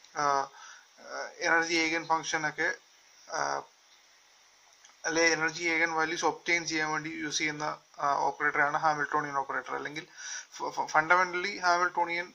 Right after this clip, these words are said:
യൂസ് ചെയ്യുന്നത്, ആ, എനർജി, ആ, ടോട്ട-, എ-, എ-, ആ, ഒരു, ഒരു സിസ്റ്റത്തിൽ, ആ, ഇൻവോൾവ് ചെയ്തിരിക്കുന്ന,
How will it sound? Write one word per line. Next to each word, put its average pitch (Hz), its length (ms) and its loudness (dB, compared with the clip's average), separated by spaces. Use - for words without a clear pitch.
യൂസ് 170 240 -6
ചെയ്യുന്നത്, 175 300 -2
ആ, 147 140 -4
എനർജി, 160 500 -2
ആ, 135 300 -4
ടോട്ട-, 160 220 4
എ-, 143 580 -4
എ-, 156 80 -4
ആ, 151 360 2
ഒരു, 160 200 -6
ഒരു 165 300 -2
സിസ്റ്റത്തിൽ, 156 560 -4
ആ, 143 360 -4
ഇൻവോൾവ് 175 420 6
ചെയ്തിരിക്കുന്ന, 156 400 2